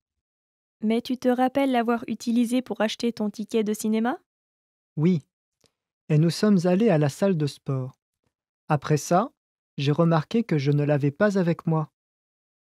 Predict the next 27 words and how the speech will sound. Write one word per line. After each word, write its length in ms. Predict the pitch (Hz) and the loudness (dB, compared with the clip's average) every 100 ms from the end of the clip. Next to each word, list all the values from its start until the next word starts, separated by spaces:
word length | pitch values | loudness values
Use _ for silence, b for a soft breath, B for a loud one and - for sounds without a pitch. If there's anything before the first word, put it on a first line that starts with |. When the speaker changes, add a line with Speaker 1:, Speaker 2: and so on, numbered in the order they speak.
| - | -12
Speaker 1:
Tu 200 | - 240 | -2 2
as 80 | 233 | 2
utilisé 520 | 226 - 220 208 240 | -2 -4 -2 -2 0
de 160 | 392 | 2
l'argent 420 | 320 262 220 214 285 | 2 2 0 -4 -4
à 40 | |
la 140 | 285 240 | -4 -4
salle 200 | 240 226 | -2 -2
de 100 | 233 | -2
sport ? 520 | - 214 339 - _ _ _ _ _ _ _ _ _ | -2 -4 -4 -6 _ _ _ _ _ _ _ _ _
Speaker 2:
Non, 440 | 160 180 220 208 160 | 2 4 4 4 2
parce 300 | 156 147 - | 0 -2 -4
que 140 | - | 0
le 360 | 160 151 147 147 | 2 4 2 0
prix 280 | - - 214 | -2 -6 -2
de 120 | 165 | 2
l'abonnement 720 | 156 156 160 165 196 220 - | 2 2 2 2 0 0 -2
est 100 | 156 | -4
déduit 400 | 135 160 156 180 | 0 0 0 -2
directement 800 | 165 - 226 240 - - 185 190 | -4 -2 0 0 -2 0 2 2
de 80 | 170 | 2
mon 140 | 147 143 | 0 -2
compte 340 | - 220 - | -2 -2 0
bancaire 540 | 156 165 - 202 185 - | -2 -2 0 0 -2 -6
tous 140 | - 240 | -6 0
les 100 | 208 | 2
mois. 300 | 185 190 | 2 0